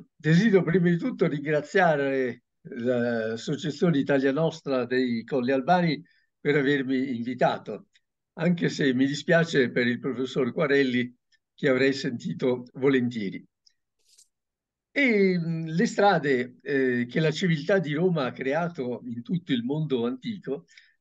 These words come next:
hanno rappresentato un evento politico di portata universale, costituendo ancora in gran parte il supporto della viabilità attuale. Non solo per l'Italia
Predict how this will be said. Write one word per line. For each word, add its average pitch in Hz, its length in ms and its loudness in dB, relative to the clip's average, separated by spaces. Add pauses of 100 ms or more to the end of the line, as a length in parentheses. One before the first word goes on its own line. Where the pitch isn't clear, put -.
hanno 180 320 0
rappresentato 170 1200 0
un 135 180 -2
evento 156 560 0
politico 180 600 0
di 196 120 -4
portata 147 600 0
universale, 127 1000 -2 (460)
costituendo 165 800 0
ancora 147 400 0
in 127 120 0
gran 202 280 -2
parte 131 400 -4
il 123 100 -2
supporto 131 800 -2
della 131 240 0
viabilità 127 800 -2 (260)
attuale. 107 720 -2 (960)
Non 160 200 4
solo 190 380 4
per 139 160 2
l'Italia 123 720 -2